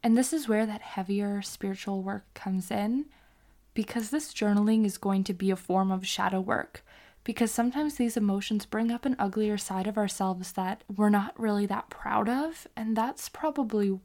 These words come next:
why we've been trying to suppress or hide these emotions from ourselves and others. You know, maybe you're resentful of somebody for having a successful business,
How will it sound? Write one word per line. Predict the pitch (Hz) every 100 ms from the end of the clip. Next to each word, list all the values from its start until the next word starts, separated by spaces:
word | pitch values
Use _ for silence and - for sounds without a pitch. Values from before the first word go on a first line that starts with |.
| -
why | 190 190 190 196 190
we've | 190 185 180
been | 190 185 180 180 -
trying | - 233 254
to |
suppress | 285 - 202 - 214 214 - - - -
or | 202
hide | - 202 202 208
these | 214 196
emotions | 190 190 - 196 185
from | - 190 190 185 -
ourselves | - 180 - 220 - - - - _ -
and | 190
others. | - 240 269 311 - - - _ _ _ _ _ _ _
You | -
know, | 220 214
maybe | 202 196 196
you're | 220 208 208 202 208
resentful | 196 202 185 190 277 254 226
of | 208 190
somebody | 202 190 190 196
for | 190 - 190 190 190 185 190 - _
having | - 196 202 208 196 190 190 214 _ -
a | 190
successful | - 190 - 190 - 190
business, | 180 190 - - - - - -